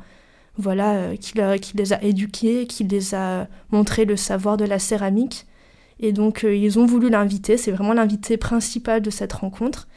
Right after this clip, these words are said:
Et ça va être une table ronde à quatre voix, parce qu'il va y avoir les deux artistes, du coup, de Ilmer Froid, ainsi que Victor Secrétan, qui est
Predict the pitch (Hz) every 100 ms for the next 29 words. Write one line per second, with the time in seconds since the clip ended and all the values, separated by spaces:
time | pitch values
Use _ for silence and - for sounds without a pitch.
0 | - - _ - 226 214 196 226 - 233
1 | 220 208 208 220 214 220 233 233 208 208
2 | 208 220 208 254 202 - 208 202 202 196
3 | 208 196 202 190 208 190 - 277 269 226
4 | 214 - 208 202 220 208 196 196 - 214
5 | 262 - _ _ - 208 240 233 214 190
6 | 196 214 - 208 214 208 214 233 - 214
7 | 202